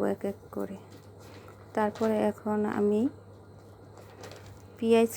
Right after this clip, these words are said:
কুচি দিয়ে দেব। পেঁয়াজ কুচি দিয়ে দিলাম, হালকা একটু লবণ দিয়ে দিলাম। এখন পেঁয়াজটাকে ভালো করে ভেজে নেব। নেওয়ার পরে আমি, আমি রসুনটাকে দিয়ে দিলাম। এই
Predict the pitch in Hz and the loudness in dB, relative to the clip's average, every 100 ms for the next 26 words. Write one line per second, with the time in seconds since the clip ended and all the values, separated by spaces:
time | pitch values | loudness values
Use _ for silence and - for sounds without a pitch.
0 | - 226 226 - 247 - - - - 202 | -2 -2 0 0 0 0 -8 -12 -2 4
1 | 208 190 196 196 - - - - - - | 6 6 4 2 -2 -6 -10 -20 -20 -20
2 | - - - - 226 220 214 - 214 - | -20 -20 -20 -4 2 2 2 0 0 0
3 | 208 208 208 208 202 220 294 - - - | 2 4 4 4 2 4 2 -2 -16 -20
4 | - - 190 202 214 208 220 202 196 208 | -20 -6 -4 0 -2 0 0 4 4 4
5 | 208 214 208 208 240 294 - - 196 202 | 4 2 2 2 2 2 -2 2 4 4
6 | - 220 214 208 202 190 190 196 196 208 | 4 2 2 0 -2 -4 -2 0 0 0
7 | 202 196 190 185 196 202 202 214 269 - | 0 2 2 2 2 2 2 0 -2 -4
8 | - - - - - 202 202 202 202 196 | -18 -18 -18 -14 -2 2 4 2 2 4
9 | 196 196 196 196 196 - 196 196 196 - | 6 6 6 6 4 2 -4 -4 -6 -6
10 | 190 196 196 196 196 220 269 - - - | -2 0 2 0 0 0 0 -2 -12 -8